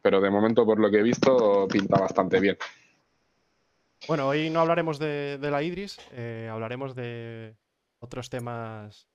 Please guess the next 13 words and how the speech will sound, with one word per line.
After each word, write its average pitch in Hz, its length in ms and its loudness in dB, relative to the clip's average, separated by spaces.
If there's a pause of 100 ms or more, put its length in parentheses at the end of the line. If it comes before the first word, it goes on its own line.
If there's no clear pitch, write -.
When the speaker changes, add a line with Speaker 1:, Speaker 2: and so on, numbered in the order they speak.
(160)
Speaker 2:
tan 117 140 -8
interesantes 113 600 -10
como, 110 180 -16
como - 760 -12
ese. 170 300 -10
Empezaremos 120 680 -10
hablando 131 380 -8
fundamentalmente 123 540 -14
de 127 100 -6
saqueo 143 340 -4
e 143 40 -2
inventario 127 420 -8
personal, 135 460 -10